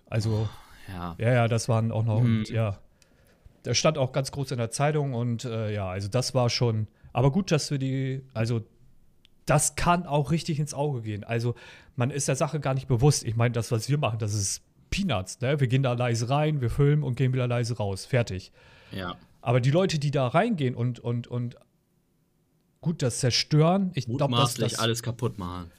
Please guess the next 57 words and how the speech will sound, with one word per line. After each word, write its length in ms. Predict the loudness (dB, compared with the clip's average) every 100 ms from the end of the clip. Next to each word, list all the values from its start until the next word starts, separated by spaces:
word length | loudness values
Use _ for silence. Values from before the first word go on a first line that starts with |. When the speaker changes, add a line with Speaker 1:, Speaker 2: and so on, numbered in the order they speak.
| -10
Speaker 1:
Ja, 300 | 0 2 2
ich 120 | -2 -2
glaub, 260 | 0 0
aber 160 | 2 2
das 200 | 2 4
gehört, 240 | 4 6
das 180 | 2 4
gehört 280 | 4 4 2
so 180 | -2 -4
zu 260 | -6 -4
unserer 360 | -4 -4 -4 -2
Welt 200 | -2 -4
dazu. 340 | -6 -4 -6
Das 200 | -6 -8
ist 180 | -6 -4
halt 200 | -4 -6
so. 120 | -10
Das 180 | -8 -4
ist 140 | 0
ja 80 | 0
das, 220 | 0 -2
Speaker 2:
Immer 140 | 2 4
Speaker 1:
was 100 | 4
Lost 160 | 2 2
Speaker 2:
Idioten, 60 |
Speaker 1:
Place 260 | 2 2 2
auch, 120 | -4
Speaker 2:
klar, 240 | -4 -2
es 80 | -2
Speaker 1:
ne? 60 | -2
Speaker 2:
gibt 160 | -4
immer 220 | -6 -4 -4
Idioten, 300 | -4 -2 2
Speaker 1:
Aber, 240 | 4 2
Speaker 2:
ja. 260 | -4 -8 -12 -18 6
Speaker 1:
aber 220 | 8 8
die 140 | 4
Feuer 460 | 0 2 2 4 4
legen 440 | 2 0 -2 -4 -6 _ _ _
und, 320 | 2 2 2
und 240 | -2 -2 -2
damit, 540 | 0 0 -2 -8 -10 -10
weißt 280 | -2 -2 -2
du, 40 |
das 300 | -2 -2 -2
Haus 300 | -2 -2 -4
kann 200 | -4 0
ja 140 | 2 2
brennen, 580 | 2 2 2 0 -4 -6
dann 300 | -4 -4 -4 -14 _
kann 160 | 0
das 160 | 0 0
auf 140 | -2
ein 80 | -4
anderen 360 | -6 -2 0 2
Haus 260 | 2 0
überschlagen, 800 | -2 -4 -2 -2 -2 -2 -2 -4